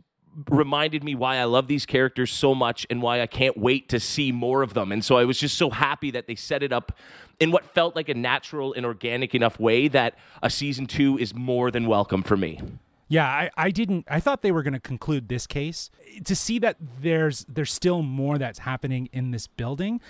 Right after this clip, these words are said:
Speaker 2: and with these band of characters, that's, that's refreshing because now we know we're gonna see more of the Arconia and, and, and its delightful tenants. Yeah, I'm just excited to see how this is all gonna unfold in season two, leaving us with that cliffhanger. I thought it was, I thought it was well done.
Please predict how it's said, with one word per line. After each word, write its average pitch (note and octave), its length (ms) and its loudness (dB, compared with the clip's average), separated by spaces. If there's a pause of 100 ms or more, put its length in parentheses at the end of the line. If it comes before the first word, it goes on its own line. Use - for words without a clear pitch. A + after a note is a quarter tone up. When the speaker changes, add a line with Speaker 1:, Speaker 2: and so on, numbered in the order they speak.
(180)
Speaker 2:
and C3 160 -4
with C3+ 160 -2
these B2 300 -8 (220)
band C3 320 -2
of A#2 80 -6
characters, D3 560 -4
that's, C#3+ 260 -4
that's D#3 300 0
refreshing G2+ 580 -8 (280)
because C#3 300 0
now D3 180 2
we D#3 120 0
know C#3+ 180 2
we're C3 100 0
gonna B2+ 160 -4
see B2+ 240 -6
more B2 320 -2
of A2 60 -8
the A2 80 -6
Arconia A#2+ 500 -4 (380)
and, B2+ 280 -4
and, A2+ 240 -8
and A#2+ 140 -6
its A#2+ 160 -8
delightful B2 480 -6
tenants. A2 520 -8 (160)
Yeah, F3+ 180 4
I'm D3+ 120 -2
just F#3 200 -2
excited D#3 340 0
to C#3+ 60 -6
see C3+ 300 -2
how D3 200 -2
this D3 140 -4
is B2 80 -4
all C3 120 -2
gonna A#2 200 -6
unfold A#2 440 -6
in A2 120 -6
season A2 400 -6
two, B2 560 -2 (260)
leaving B2+ 320 0
us A#2 160 -4
with B2+ 120 -4
that G#2+ 180 -8
cliffhanger. A2+ 420 -6
I G2+ 100 -6
thought B2 200 -4
it F#2+ 80 -12
was, G#2 320 -10
I G#2+ 80 -10
thought C#3+ 100 -2
it A#2+ 60 -8
was A2 160 -10
well A2 380 -4
done. G2+ 360 -8